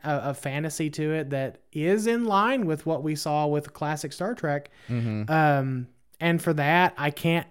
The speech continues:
Speaker 1: hate it. I don't love it. It's not something I'm gonna return to often,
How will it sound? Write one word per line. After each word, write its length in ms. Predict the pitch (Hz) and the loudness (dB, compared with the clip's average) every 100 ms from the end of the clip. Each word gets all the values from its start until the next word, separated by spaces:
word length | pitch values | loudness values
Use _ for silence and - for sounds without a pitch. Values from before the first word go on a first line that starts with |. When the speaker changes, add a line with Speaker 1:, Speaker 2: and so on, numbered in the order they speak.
| - | -6
Speaker 1:
hate 320 | - 214 165 | 4 6 6
it. 160 | 151 - | 4 2
I 60 | |
don't 260 | 175 196 185 | 4 4 2
love 360 | 185 220 196 143 | 2 6 6 4
it. 180 | 147 - | -2 -2
It's 180 | 165 | -4
not 180 | 180 175 | -4 -2
something 300 | 196 190 185 | -2 -2 -2
I'm 180 | 175 170 | -2 0
gonna 160 | 170 160 | 0 0
return 480 | 165 - 190 190 185 | -2 0 0 0 2
to 200 | 185 180 | 4 4
often, 600 | 190 190 - 143 135 | 4 2 0 -4 -4